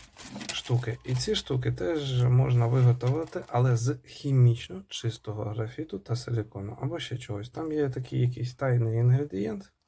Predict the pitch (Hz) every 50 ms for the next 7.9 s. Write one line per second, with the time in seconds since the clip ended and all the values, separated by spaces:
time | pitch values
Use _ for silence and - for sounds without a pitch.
0 | _ - 123 123 123 123 120 117 113 113 113 123 123 - - - - - - -
1 | - - - - - - _ _ _ _ _ _ _ _ - 131 131 127 127 131
2 | 127 123 - - 123 113 107 110 123 120 - _ _ _ - 117 117 - 117 120
3 | - 135 127 - 190 190 - - 170 165 165 156 147 147 - - - - - 117
4 | 117 123 - - 139 147 147 135 123 123 - - 110 - - - 131 139 151 151
5 | 143 120 123 120 101 123 127 127 123 110 113 - 123 117 107 117 - 117 107 113
6 | 117 123 - - _ - 123 127 - 165 143 123 117 113 113 107 - - 107 101
7 | - - - - - _ _ _ _ _ - 156 - - - 123 -